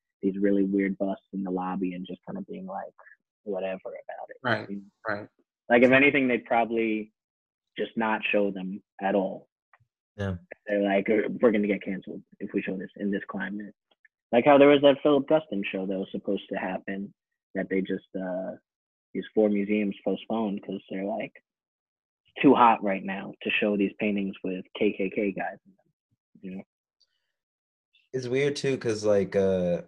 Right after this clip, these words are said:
Speaker 3: Orientalism or just, like, that weird fetish of the other that, like,
Speaker 1: Yeah.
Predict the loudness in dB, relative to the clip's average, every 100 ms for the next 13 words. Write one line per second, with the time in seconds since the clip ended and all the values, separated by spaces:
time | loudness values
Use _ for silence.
0 | _ 4 4 4 0 0 0 -2 -2 -2
1 | -2 -2 0 -2 0 -2 0 -2 -2 0
2 | 0 -2 -10 -10 2 4 4 2 0 0
3 | 0 0 2 2 2 0 0 -2 -6 -8
4 | -16 _ 2 4 4